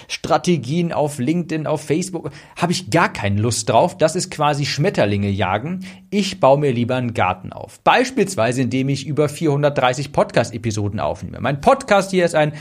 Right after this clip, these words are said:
schöner, gigantisch großer Garten. Mein neuer YouTube-Kanal, den ich aufbaue, das wird ein schöner, toller, großer Garten. Mein E-Mail-Newsletter ist ein toller, großer Garten. Und das Schöne daran ist, dass ich so gar nicht irgendwie aufdringlich sein muss beim Verkaufen oder dergleichen. Nein, ganz im Gegenteil.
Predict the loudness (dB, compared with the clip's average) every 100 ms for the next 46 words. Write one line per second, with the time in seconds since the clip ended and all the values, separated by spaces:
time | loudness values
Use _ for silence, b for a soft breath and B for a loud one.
0 | B B 2 4 4 2 0 2 2 2
1 | -2 -2 -2 0 0 0 0 0 -2 -2
2 | -4 -14 -16 B B 2 6 8 8 6
3 | 0 0 2 2 2 0 2 2 4 2
4 | 4 0 0 -2 -2 -2 0 0 0 -4
5 | B B 0 2 2 0 -4 -2 -2 -4
6 | -6 -8 -12 -10 0 0 0 2 6 6
7 | 6 2 4 2 2 B B -4 -2 -2
8 | 0 2 2 0 -2 -2 -2 -4 -4 B
9 | B B _ -4 -4 -6 -20 -14 -6 -4
10 | 2 2 2 4 4 4 0 -4 -10 _
11 | _ _ _ _ _ _ -20 -4 -2 0
12 | 0 2 2 2 2 0 -2 -6 -6 0
13 | 2 2 0 0 0 0 2 2 0 -4
14 | -2 -2 0 -4 0 2 2 -2 -6 -2
15 | -2 2 2 2 -2 0 2 2 -4 -4
16 | -4 -2 -2 -2 -2 -2 0 0